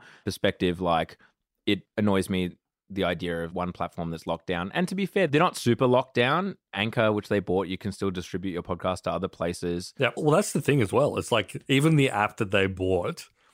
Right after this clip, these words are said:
Speaker 2: they understand the table stakes is, like, the vast majority of people are gonna be doing it will be distributing elsewhere. It, again, it's like if Netflix were like, "We're gonna buy this, like, video distribution service which sends the content people put on our platform to YouTube or to,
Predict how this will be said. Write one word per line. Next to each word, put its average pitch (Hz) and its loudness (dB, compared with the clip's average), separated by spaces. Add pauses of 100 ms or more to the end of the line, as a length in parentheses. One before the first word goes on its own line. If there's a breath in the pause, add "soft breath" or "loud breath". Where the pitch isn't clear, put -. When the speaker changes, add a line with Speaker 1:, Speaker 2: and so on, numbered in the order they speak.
(140)
Speaker 2:
they 113 6
understand 113 4
the 104 4
table 98 2
stakes 95 -2
is, 98 -2
like, 95 0
the 107 -4
vast 95 0
majority 92 -2
of - -6
people 98 -6
are 87 -6
gonna 90 -8
be 90 -4
doing 87 -6
it 90 -10 (340 loud breath)
will 104 -6
be 101 -2
distributing 92 0
elsewhere. 95 0
It, 143 2
again, 131 2
it's 90 0
like 131 6
if 123 0
Netflix 113 2
were 113 2
like, 98 0 (400 loud breath)
"We're 104 -4
gonna 104 0
buy 95 2
this, 95 0
like, 98 2
video 95 2
distribution 92 -4
service 92 -6
which 113 -6
sends 95 -4
the 123 -2
content 98 -2 (100)
people 104 -2
put 104 -4
on 101 -4
our 95 -2
platform 107 -4 (380 loud breath)
to 104 2 (120)
YouTube 117 0
or 92 0
to, 107 2